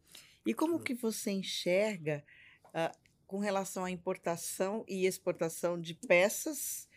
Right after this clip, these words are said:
Speaker 1: de, de bra-, brasileiras em, de autopeças?
Speaker 2: Olha, é, é, é, na linha de montagem, por exemplo, Z F, Eaton, Bosch,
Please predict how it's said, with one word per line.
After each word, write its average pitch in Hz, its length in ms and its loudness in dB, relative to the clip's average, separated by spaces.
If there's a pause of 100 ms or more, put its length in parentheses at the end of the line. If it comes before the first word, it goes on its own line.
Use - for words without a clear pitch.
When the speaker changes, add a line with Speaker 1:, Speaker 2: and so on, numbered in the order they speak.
(840)
Speaker 1:
de, 175 340 -2
de 175 600 -2
bra-, 160 200 6
brasileiras 190 640 6
em, 180 360 -2
de 165 80 -2
autopeças? 143 840 -2 (640)
Speaker 2:
Olha, 151 460 8
é, 156 60 2
é, 147 640 4
é, 139 340 2 (460)
na 233 240 8
linha 254 200 10
de 170 100 6
montagem, 139 540 4
por 139 160 2
exemplo, 117 400 -2
Z 120 180 4
F, 120 720 2 (420)
Eaton, 120 600 -2
Bosch, 123 580 4